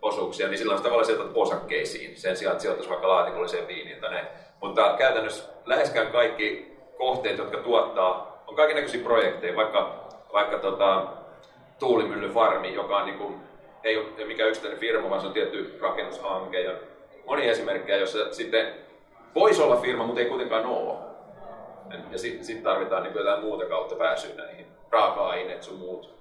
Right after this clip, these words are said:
Mut kyllähän se periaatteessa olisi varmasti jokainen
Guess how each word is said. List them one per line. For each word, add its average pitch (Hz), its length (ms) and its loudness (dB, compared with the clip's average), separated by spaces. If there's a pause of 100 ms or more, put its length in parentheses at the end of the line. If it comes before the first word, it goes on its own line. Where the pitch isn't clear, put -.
Mut - 120 -10
kyllähän 135 240 0
se 135 120 0
periaatteessa 143 600 2
olisi 139 260 2
varmasti 127 400 0
jokainen 110 440 2